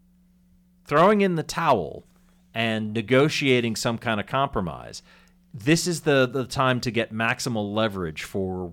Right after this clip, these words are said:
what his position is. And being able to say, to, and also being able to sell to his followers,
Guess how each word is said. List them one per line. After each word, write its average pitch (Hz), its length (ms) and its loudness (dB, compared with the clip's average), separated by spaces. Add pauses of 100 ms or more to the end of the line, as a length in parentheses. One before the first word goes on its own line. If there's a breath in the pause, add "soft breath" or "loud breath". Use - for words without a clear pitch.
what 101 320 -2
his 98 140 -6
position 85 560 -8
is. 57 260 -18 (360 soft breath)
And 110 180 -4
being 123 300 -2
able 113 240 -2
to 101 100 -6
say, 110 280 0
to, 131 640 -6
and 175 80 2
also 190 260 6
being 151 220 0
able 151 160 0
to 143 60 -4
sell 147 220 0
to 143 80 -2
his 131 140 -4
followers, 151 560 2